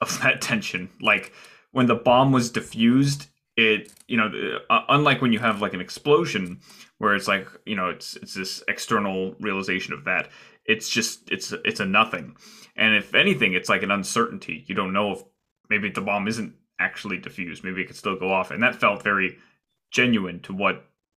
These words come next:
the feeling of, of a bomb defusal would be.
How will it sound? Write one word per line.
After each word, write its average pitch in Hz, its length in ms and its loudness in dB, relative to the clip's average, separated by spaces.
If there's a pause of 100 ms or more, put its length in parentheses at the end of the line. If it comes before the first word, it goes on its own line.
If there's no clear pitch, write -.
(120)
the 104 80 -8
feeling 98 360 -2
of, 90 220 -4
of - 300 -8 (100)
a 95 80 -4
bomb 92 340 -2
defusal 87 420 -8
would 95 200 -4
be. 85 300 -14